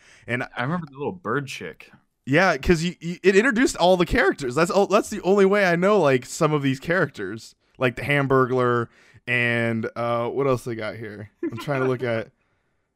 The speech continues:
Speaker 1: I'm, I'm looking at a list here. I'm not looking at a picture, so that's kind of,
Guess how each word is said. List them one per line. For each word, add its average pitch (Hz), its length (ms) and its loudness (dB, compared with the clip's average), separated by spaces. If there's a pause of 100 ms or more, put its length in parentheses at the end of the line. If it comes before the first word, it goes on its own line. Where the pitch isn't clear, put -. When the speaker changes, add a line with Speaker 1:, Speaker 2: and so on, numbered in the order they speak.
Speaker 1:
I'm, 139 140 2
I'm 156 160 2
looking 190 240 6
at 156 100 6
a 127 40 6
list 120 460 2
here. 107 160 -2
I'm 104 80 -4
not 117 160 0
looking 117 240 -4
at 104 140 -6
a 92 40 -10
picture, 101 640 -12 (140)
so - 160 -14
that's 107 140 -10
kind 107 220 -12
of, 104 260 -14